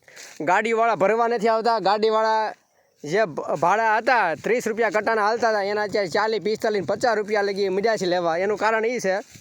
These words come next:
કે ન્યા જાય એટલે ગાડી ખાલી ન થાય. ખાલી ન થાય બે, એટલે બે દિવસ એને ન્યા પડ્યું રહેવું પડે મહુવા યાર્ડની અંદર. બે દિવસ ન્યા રહેવું પડે એટલે ગાડીવાળાને પડતર ભાડું ન પોસાય, એટલે ઈ લોકોએ દોઢા ભાડા કરી દીધા છે. અને આ સો રૂપિયામાં જાય છે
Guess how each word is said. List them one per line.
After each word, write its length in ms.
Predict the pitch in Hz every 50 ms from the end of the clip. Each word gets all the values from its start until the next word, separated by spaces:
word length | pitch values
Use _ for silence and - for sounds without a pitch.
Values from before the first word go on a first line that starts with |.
| - - - - - - _ - - - -
કે 60 | - 170
ન્યા 240 | 165 196 208 214 180 190
જાય 260 | 196 226 240 240 233
એટલે 140 | 214 233 233 190 208
ગાડી 240 | 220 226 226 202 -
ખાલી 260 | - 214 233 240 226
ન 60 | 208 202 190 175
થાય. 140 | 180 160 - 180
ખાલી 220 | 214 226 226 226
ન 40 | 233 214
થાય 180 | 214 233 226 214 190
બે, 60 | 214 220 214 190
એટલે 140 | 202 202 202
બે 200 | 180 190 226 247
દિવસ 240 | 214 240 240 247 208
એને 140 | 220 226 226
ન્યા 180 | 220 220 214 185
પડ્યું 220 | 233 247 269 254 233
રહેવું 180 | 220 214 196 -
પડે 160 | 190 185 226 247
મહુવા 340 | 208 180 190 208 208 196 185 185
યાર્ડની 300 | 190 202 185 190 190 185
અંદર. 200 | 185 185 202 240 240 - - - - - - _ _ - 165
બે 160 | 190 233 247
દિવસ 240 | 214 240 240 247 220
ન્યા 160 | 240 240 220 233
રહેવું 200 | 247 262 247 233
પડે 200 | 247 247 254 262 254 262 - - - - - -
એટલે 160 | 185 190 214 196
ગાડીવાળાને 560 | 202 220 240 233 233 233 233 233 233 233 233 185
પડતર 320 | 202 233 233 220 - 247 220
ભાડું 300 | 185 214 226 226 233 226
ન 100 | 247 254 220
પોસાય, 320 | 233 226 190 208 196 196 - -
એટલે 140 | 202 196 214 202 226
ઈ 40 | 226
લોકોએ 240 | 233 226 208 226 214
દોઢા 300 | 185 208 220 214 233 214 190
ભાડા 220 | 208 220 226 214 196
કરી 120 | 226 208 226
દીધા 240 | 214 214 226 220
છે. 140 | 185 220 226 233 226 - - _ _ _ - - - -
અને 160 | 185 202 214
આ 120 | 208 196 -
સો 100 | - 214 247 254 240
રૂપિયામાં 400 | 240 214 233 226 220 220 220 190
જાય 220 | 202 220 254 247
છે 100 | 202 226